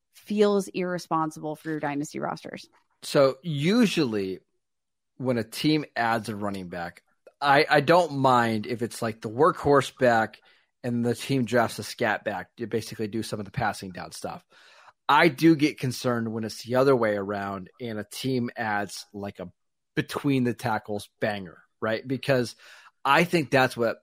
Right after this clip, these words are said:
Speaker 2: Zach Charbonnet's role is gonna be. And I just wonder, is he gonna be the guy that's eating into the goal line touches? Because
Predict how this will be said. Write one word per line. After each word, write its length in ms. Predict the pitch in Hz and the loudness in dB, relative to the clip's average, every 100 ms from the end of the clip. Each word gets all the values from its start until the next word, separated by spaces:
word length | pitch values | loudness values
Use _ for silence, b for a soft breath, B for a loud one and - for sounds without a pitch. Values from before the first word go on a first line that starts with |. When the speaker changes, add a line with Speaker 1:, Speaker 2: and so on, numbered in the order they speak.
| _ b b b | _ b b b
Speaker 2:
Zach 280 | - 113 113 | -4 0 0
Charbonnet's 640 | - 143 160 147 110 101 107 | 2 2 4 4 2 -2 -4
role 220 | 101 98 | -2 -2
is 100 | - | -4
gonna 180 | 110 98 | -8 -6
be. 300 | 98 98 98 | -8 -8 -8
And 120 | 113 | -8
I 100 | 113 | -4
just 220 | 131 - | -4 -6
wonder, 760 | 113 123 131 170 123 110 107 - _ _ _ _ _ | -10 0 2 4 2 0 -2 -6 _ _ _ _ _
is 180 | 139 - | -10 -8
he 260 | - 147 170 | -2 0 4
gonna 160 | 190 | 4
be 120 | 160 139 | 4 2
the 100 | 120 | 0
guy 340 | 117 107 107 | 0 0 -2
that's 260 | 104 101 - | -4 -10 -10
eating 300 | 143 135 127 | -4 0 0
into 300 | 120 117 107 | 0 -2 -4
the 100 | 113 | -6
goal 200 | 117 185 | 0 0
line 240 | 165 85 71 | 0 -4 -6
touches? 420 | - - - - | -16 -16 -20 -14
Because 540 | - 113 123 113 104 | -14 -6 -4 -2 -4